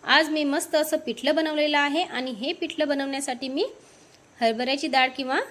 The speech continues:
बेसन पीठ अजिबात घेतलेलं नाही. तुम्ही बघू शकता, खूप मस्त असं आपलं पिठलं तयार झालेलं आहे आणि हीच रेसिपी मी आज तुमच्यासोबत शेअर करणार आहे.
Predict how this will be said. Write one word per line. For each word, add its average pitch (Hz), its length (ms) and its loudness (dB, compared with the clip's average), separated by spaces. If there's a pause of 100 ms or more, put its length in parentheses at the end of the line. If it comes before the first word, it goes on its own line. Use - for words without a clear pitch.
(160)
बेसन 240 340 -2
पीठ 262 160 -6
अजिबात 233 400 -2
घेतलेलं 294 440 -2
नाही. 294 280 0 (960)
तुम्ही 247 180 -2
बघू 220 260 -2
शकता, 320 400 -2
खूप - 300 -10
मस्त 262 300 -4
असं 277 220 0
आपलं 262 220 0
पिठलं 254 300 -8 (100)
तयार 226 240 2
झालेलं 294 380 0
आहे 294 240 2 (1120)
आणि 240 180 -2
हीच 277 340 -4
रेसिपी 262 380 -6
मी 254 160 -4
आज 254 140 0
तुमच्यासोबत 247 600 -6
शेअर 226 240 -2
करणार 294 320 0
आहे. 285 240 0